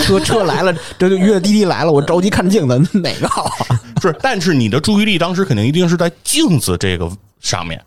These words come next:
Speaker 1: 啊，
Speaker 2: 你不会是在，
Speaker 1: 不是看自己。
Speaker 2: 对，你的注意力一定不会放在镜子中的你，所以说没有人会注意过自己着急的这个状态，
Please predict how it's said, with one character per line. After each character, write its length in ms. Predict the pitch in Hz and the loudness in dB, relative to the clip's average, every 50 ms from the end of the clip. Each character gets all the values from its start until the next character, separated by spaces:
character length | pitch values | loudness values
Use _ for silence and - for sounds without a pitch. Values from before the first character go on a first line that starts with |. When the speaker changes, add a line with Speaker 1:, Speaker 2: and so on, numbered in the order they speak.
| _ _ - | _ _ -4
Speaker 1:
啊， 140 | 120 117 113 | -2 0 0
Speaker 2:
你 60 | 110 | 0
不 100 | - 160 | 0 0
会 40 | 180 | 0
是 40 | |
在， 140 | - 233 214 | 2 0 0
Speaker 1:
不 60 | 202 | 0
是 0 | |
看 160 | 202 196 208 180 | 0 -2 -2 -2
自 60 | 104 | -2
己。 200 | 87 90 101 - - | -2 -2 -4 -2 -2
Speaker 2:
对， 180 | 160 156 127 101 | -2 0 0 0
你 140 | 110 117 | 0 0
的 100 | 117 - | 0 0
注 160 | 175 - 220 220 | 0 0 0 0
意 60 | 226 | 0
力 100 | 202 196 | 0 0
一 60 | 185 | 0
定 160 | 196 226 202 | 0 0 0
不 80 | 160 190 | 0 0
会 80 | 214 | 0
放 100 | 202 214 | 0 0
在 80 | 190 190 | 0 0
镜 160 | 190 - 190 | 0 0 0
子 60 | 160 | 2
中 160 | 139 170 202 190 | 2 2 2 0
的 60 | 143 | 0
你， 200 | 104 87 92 - - - - 90 - - | -2 -4 -6 -8 -10 -12 -12 -12 -10 -4
所 100 | - 156 | -2 0
以 60 | 190 | 2
说 100 | 190 220 | 2 2
没 140 | 214 175 196 | 0 0 0
有 160 | 240 208 143 | 0 0 0
人 240 | 107 92 90 98 123 | 0 0 0 0 0
会 180 | - 208 185 185 - - - - | 0 -2 -4 -4 -6 -18 -18 -10
注 240 | - - 220 190 143 | -4 0 0 2 2
意 140 | 120 110 107 | 2 0 0
过 220 | - 101 98 98 | 0 0 -2 -2
自 200 | - - - 147 | -4 -4 -4 -4
己 160 | 120 104 - - | -4 -4 -6 -6
着 200 | - 110 107 110 | -4 -4 -4 -4
急 160 | 104 - 95 | -6 -8 -8
的 100 | 87 95 | -8 -8
这 80 | 92 95 | -6 -4
个 80 | 95 | -6
状 280 | 92 - 113 95 - - | -4 -2 -4 -4 -4 -6
态， 200 | 90 98 67 | -10 -10 -12